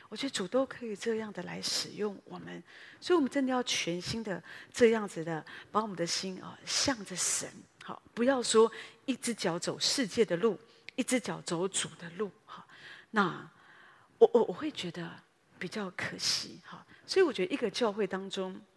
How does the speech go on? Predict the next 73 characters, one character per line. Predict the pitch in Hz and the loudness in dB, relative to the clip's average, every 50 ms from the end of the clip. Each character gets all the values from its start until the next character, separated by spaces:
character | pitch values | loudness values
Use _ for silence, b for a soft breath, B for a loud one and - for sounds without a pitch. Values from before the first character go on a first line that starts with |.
| - _ - - - | -20 _ -20 -12 0
当 | - 262 262 | 2 2 2
然 | 247 170 | 4 0
我 | 170 | 0
们 | 175 180 | 0 0
都 | 214 233 | -2 -2
很 | 226 196 160 | -2 -4 -8
期 | - - - | -6 -6 -6
待 | 170 190 185 | -6 -6 -6
教 | 170 - 214 202 | -6 -6 -6 -6
会 | 202 214 | -6 -6
里 | 185 175 | -8 -8
面 | 170 185 190 | -8 -8 -6
有 | 185 175 | -6 -6
很 | 165 - - 190 165 156 160 | -6 -6 -6 -6 -6 -8 -8
多 | - 180 185 185 | -6 -4 -4 -4
很 | 175 - 160 156 | -4 -6 -10 -10
多 | 151 175 180 | -6 -6 -8
得 | 180 - 160 156 160 | -6 -6 -10 -10 -8
救 | - - 190 175 | -6 -6 -6 -6
的 | 180 175 | -8 -12
人。 | 165 180 - - | -12 -12 -14 -12
我 | - 180 | -10 -6
在 | 214 208 202 | -2 -2 0
说， | 190 - 190 190 B B B B B B B B | 0 0 -2 -2 B B B B B B B B
我 | - 180 180 | -4 -2 -2
们， | 202 214 | -2 2
这 | 277 269 | 0 2
是 | - - | 2 2
我 | 254 202 175 | 0 0 0
们 | 156 165 165 170 | -2 -2 -4 -2
所 | 165 - - 170 196 | -2 0 0 0 0
有 | 202 196 165 - - - | 2 0 0 0 -2 -4
侍 | - - - 269 | -2 -2 0 -2
奉 | 240 - 247 214 | -2 -4 -6 -6
神 | 190 - - 156 | -6 -6 -6 -6
的 | 156 156 | -8 -8
人 | 160 156 156 170 | -10 -10 -10 0
共 | - 240 214 190 | 2 2 2 2
同 | 180 - - 156 156 | 0 -12 -14 -14 -8
的 | 165 165 | -8 -6
期 | 165 - - - - | -4 -4 -6 -6 -4
待。 | - 208 196 170 - B B B B B B B B B B B B B B B B - - - | -2 0 -2 -2 -2 B B B B B B B B B B B B B B B B -10 2 6
但 | 370 359 | 6 6
是 | - 339 | 6 6
问 | 311 339 294 | 4 4 4
题 | 226 196 | 4 2
是， | 170 - 208 196 170 - - - - _ _ _ - - - _ - | 0 2 2 2 2 0 -2 -10 -20 _ _ _ -12 -12 -12 _ -12
我 | - 175 | -8 -6
相 | 165 - 254 262 269 | -2 0 0 0 0
信 | - 277 262 - - - - - - - - | -2 -2 -4 -4 -6 -12 -18 -18 -14 -6 -2
可 | 240 | 0
能 | 226 277 302 | 2 4 4
我 | 277 | 4
们 | 208 185 185 | 4 4 2
更 | - 294 262 | 2 0 0
需 | 208 - - | 0 0 0
要 | 240 220 202 | 0 0 0
看 | - - - - 262 220 190 | 0 -2 2 2 2 2 0
的 | 175 175 | -4 -6
还 | - 190 | -4 -4
有 | 208 185 | -4 -4
一 | - 185 | -4 -4
个 | 190 190 | -6 -6
问 | 185 196 240 254 208 170 | -6 -2 -4 -4 -4 -4
题， | - - - - - - - B B B B B B B | -8 -10 -12 -12 -14 -16 -18 B B B B B B B
不 | 220 233 | -2 -2
只 | - 180 160 | 0 0 -2
是 | - - 214 | 0 -2 -2
人 | 185 160 - 151 135 160 | -4 -4 -6 -8 -6 -2
数 | 165 - - - 220 185 | -2 -2 -2 -2 -8 -10
的 | 165 160 | -12 -12
问 | 165 196 196 180 170 | -10 -10 -10 -10 -12
题， | - - - - - - - | -12 -14 -14 -14 -14 -16 -20